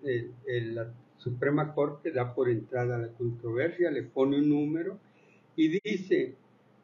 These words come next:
"Norma general y acto cuya invalidez se demanda del Poder Legislativo del Estado de Quintana Roo,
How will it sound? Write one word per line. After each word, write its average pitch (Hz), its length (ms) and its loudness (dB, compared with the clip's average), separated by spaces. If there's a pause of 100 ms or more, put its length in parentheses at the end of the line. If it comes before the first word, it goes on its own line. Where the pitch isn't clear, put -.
(120)
"Norma 208 760 10
general 160 600 6
y 143 140 4
acto 180 440 2
cuya 143 420 2
invalidez 127 680 2
se 147 140 -2
demanda 143 680 0 (800)
del 135 360 6
Poder 165 400 4
Legislativo 151 960 2
del 127 140 -2
Estado 156 300 -2
de 156 60 -12
Quintana 110 680 -4
Roo, 165 300 -4